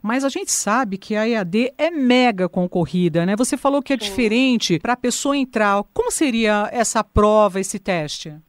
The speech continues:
Speaker 2: Sim. É, atualmente, nós temos um, a, a, porque assim,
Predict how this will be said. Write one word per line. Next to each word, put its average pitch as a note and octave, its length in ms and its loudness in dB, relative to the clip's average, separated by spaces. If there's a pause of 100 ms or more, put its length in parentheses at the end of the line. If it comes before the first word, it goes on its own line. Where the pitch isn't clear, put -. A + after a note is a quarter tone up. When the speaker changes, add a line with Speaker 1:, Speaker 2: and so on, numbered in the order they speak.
(240)
Speaker 2:
Sim. G3+ 180 -10 (320)
É, A#3+ 220 2
atualmente, A#3 1040 -2
nós G#3 380 -2
temos A3 600 -4
um, G#3 140 -8
a, G#3 100 -2
a, A3 200 -2
porque - 240 -12
assim, A3 400 -10